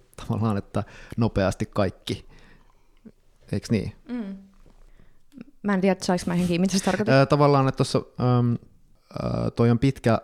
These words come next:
Speaker 1: lause, jossa ei ole yhtään pilkkua tai
Speaker 2: Mm.
Speaker 1: taukoa.
Speaker 2: Joo.
Speaker 1: Ja siinä sano-, ja siinä puhutaan siitä,
Speaker 2: Mm.
Speaker 1: että kaikki, ö, niinku, ikuisuus onkin yhdessä hetkessä
Speaker 2: Mm,
Speaker 1: tavallaan.
Speaker 2: joo.
Speaker 1: Ni-,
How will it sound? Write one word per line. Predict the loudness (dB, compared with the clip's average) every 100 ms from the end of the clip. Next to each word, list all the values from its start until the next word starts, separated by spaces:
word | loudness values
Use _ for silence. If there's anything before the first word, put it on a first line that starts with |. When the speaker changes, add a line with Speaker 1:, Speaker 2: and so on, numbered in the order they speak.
| -2
Speaker 1:
lause, | 2 4 4 2 0 -4
jossa | -4 -2 0
ei | 2
ole | 2 0 -2
yhtään | -2 0 0
pilkkua | 2 0 0 -4 -4
tai | 0
Speaker 2:
Mm. | 2
Speaker 1:
taukoa. | 4 4 2 0 0 -2 -4
Speaker 2:
Joo. | 0 0 -2 -6 -10
Speaker 1:
Ja | -4
siinä | -2
sano-, | 0 2 2 0
ja | 0
siinä | 2
puhutaan | 2 2 2 0 -2
siitä, | 0 0 -2 -6 -4
Speaker 2:
Mm. | 0
Speaker 1:
että | 2 2
kaikki, | 2 2 0 -4 -6 -6 _
ö, | -4 -2
niinku, | -2 -2
ikuisuus | -2 -2 -2 -2 -4 -6 -8
onkin | -8 -6 -4
yhdessä | -4 -4 -4
hetkessä | -4 -2 2 2
Speaker 2:
Mm, | 2
Speaker 1:
tavallaan. | 0 2 4
Speaker 2:
joo. | 2 0
Speaker 1:
Ni-, | -6